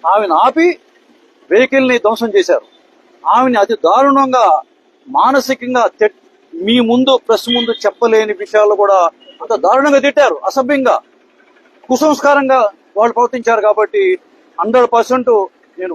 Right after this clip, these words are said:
ఓపెన్ గానే ఈ రోజు నుంచి నేను కొడాలి నాని గారికి సపోర్ట్ చేస్తున్నానని చెప్పని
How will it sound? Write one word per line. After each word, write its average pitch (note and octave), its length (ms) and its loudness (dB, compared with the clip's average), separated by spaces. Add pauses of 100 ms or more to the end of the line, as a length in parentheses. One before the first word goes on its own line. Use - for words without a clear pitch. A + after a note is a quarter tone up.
(100)
ఓపెన్ A#3+ 340 2
గానే A#3 280 0 (420)
ఈ F#3 100 0
రోజు A#3 220 2
నుంచి A3+ 260 -6
నేను G3+ 180 -2
కొడాలి G#3 300 2
నాని G#3 240 -2
గారికి G3+ 240 -2
సపోర్ట్ A3 360 0
చేస్తున్నానని F#3+ 540 -2
చెప్పని F#3 320 -2